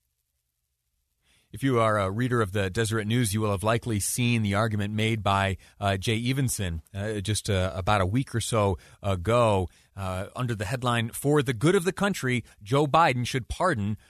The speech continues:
President Trump." If you are a reader of The Hill, it's a, a publication that focuses on things going on in Washington, in particular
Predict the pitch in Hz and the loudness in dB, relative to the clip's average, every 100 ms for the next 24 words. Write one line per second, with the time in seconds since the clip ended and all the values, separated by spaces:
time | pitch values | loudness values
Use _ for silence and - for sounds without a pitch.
0 | _ - 117 120 123 - 147 101 - - | _ -2 0 0 -2 -2 -2 -2 -6 -20
1 | _ _ _ _ 113 - 135 117 113 110 | _ _ _ _ -8 0 4 4 2 0
2 | 131 120 120 107 101 135 135 95 90 - | 0 0 0 0 -2 2 2 2 -2 -2
3 | 92 82 - - 95 - 110 104 127 110 | -4 -4 -12 -16 -8 -6 -4 -4 -4 -4
4 | 113 92 - 113 - 107 110 98 101 95 | -4 -6 -4 -4 -4 -4 -4 -2 -2 -2
5 | - 110 101 - 110 101 104 98 87 95 | -2 -2 -2 -2 -2 0 0 -2 -2 0
6 | 107 - 104 98 95 90 - 127 120 101 | 0 -2 -4 -4 -4 -4 -4 -4 0 0
7 | 90 | 0